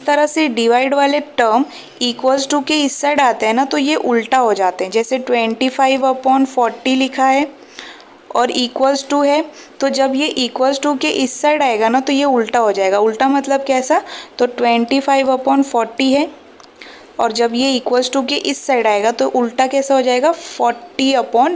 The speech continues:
ट्वेंटी फ़ाइव, ठीक है। कैसा हो जाएगा, forty upon ट्वेंटी फ़ाइव। तो यहाँ क्या होगा, देखो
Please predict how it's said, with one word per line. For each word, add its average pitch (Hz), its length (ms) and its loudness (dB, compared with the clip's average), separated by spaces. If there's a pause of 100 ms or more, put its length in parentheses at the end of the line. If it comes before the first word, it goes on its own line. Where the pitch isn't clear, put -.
ट्वेंटी 208 420 0
फ़ाइव, 180 280 -6 (960)
ठीक 233 200 -4
है। 359 120 0 (600)
कैसा 226 240 0
हो 247 80 2
जाएगा, 262 280 2
forty 226 560 -2
upon 220 380 -2
ट्वेंटी 208 340 -2
फ़ाइव। 175 260 -6 (600)
तो 226 60 2
यहाँ 233 340 2
क्या 269 180 2
होगा, 262 340 2 (440)
देखो 202 280 0